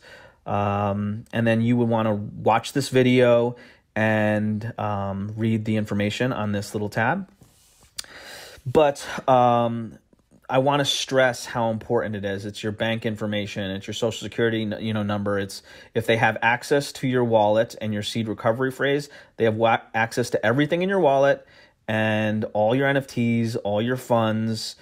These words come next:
um, and hopefully all your N F Ts are going to be valuable and precious to you.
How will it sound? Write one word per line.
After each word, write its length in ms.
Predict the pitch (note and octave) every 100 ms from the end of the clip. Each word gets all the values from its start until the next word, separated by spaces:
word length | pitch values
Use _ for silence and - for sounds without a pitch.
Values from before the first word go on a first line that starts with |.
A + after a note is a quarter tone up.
| - _ -
um, 320 | G#2 G2+ G2+
and 240 | F#2+ G#2 G#2+
hopefully 380 | C#3 C3+ C3
all 100 | A#2
your 120 | A#2 A2
N 100 | A2
F 100 | G#2+
Ts 380 | - A#2 A2
are 100 | F2+
going 240 | G#2 G#2 G2+
to 80 | G#2+
be 380 | G#2 G2+ G2+ -
valuable 640 | G#2+ G#2 A#2+ D3 D#3+ E3+ -
and 160 | A2+
precious 340 | B2 B2+ - -
to 100 | G3
you. 200 | C4+